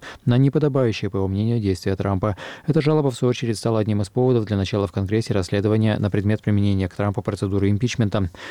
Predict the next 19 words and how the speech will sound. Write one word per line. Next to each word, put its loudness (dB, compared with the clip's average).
Как -2
сказал 0
Зеленский 0
журналистам 0
в -8
понедельник, 2
в 0
разговоре 2
были 0
определённые -2
нюансы -2
и -2
вещи, 0
которые, -2
кажется, -2
было 2
бы 2
некорректным 0
публиковать. 0